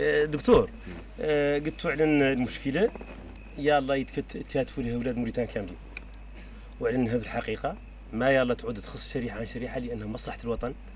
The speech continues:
Speaker 1: ولا يلا هم اللي قاعد حل يعود ضد شريحة معينة، ولا يلا يعود لا لصالح شيء شريحة واحدة. هاي مسألة وطنية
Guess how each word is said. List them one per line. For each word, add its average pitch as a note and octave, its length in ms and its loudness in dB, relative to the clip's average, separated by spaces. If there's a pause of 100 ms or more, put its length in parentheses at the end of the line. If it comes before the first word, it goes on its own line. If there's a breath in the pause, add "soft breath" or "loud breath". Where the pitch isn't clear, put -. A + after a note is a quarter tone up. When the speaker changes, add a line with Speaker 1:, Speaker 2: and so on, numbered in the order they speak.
(460)
Speaker 1:
ولا D#3 220 6
يلا E3 360 8
هم D#3 100 2
اللي D3 160 4
قاعد C3 140 6
حل F3 240 0
يعود C3+ 220 -2
ضد D#3 140 0
شريحة C#3 360 2
معينة، G2 340 0 (1200)
ولا D3 200 10
يلا E3 240 12
يعود C#3 180 4
لا D3 120 6
لصالح C3+ 300 0
شيء C#3 120 -4
شريحة A#2+ 240 -6
واحدة. E2 140 -10 (420)
هاي C3 80 -2
مسألة A#2+ 320 0
وطنية B2+ 500 2